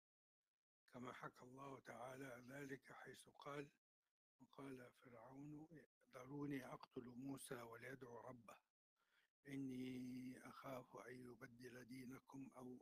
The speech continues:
أن يظهر في الأرض الفساد." <clears throat> وقال موسى: "إني عذت بربي وربكم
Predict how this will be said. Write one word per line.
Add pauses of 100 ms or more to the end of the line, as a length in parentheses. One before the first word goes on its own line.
(100)
أن
يظهر
في
الأرض
الفساد." (1120)
<clears throat>
وقال
موسى: (680)
"إني
عذت (140)
بربي
وربكم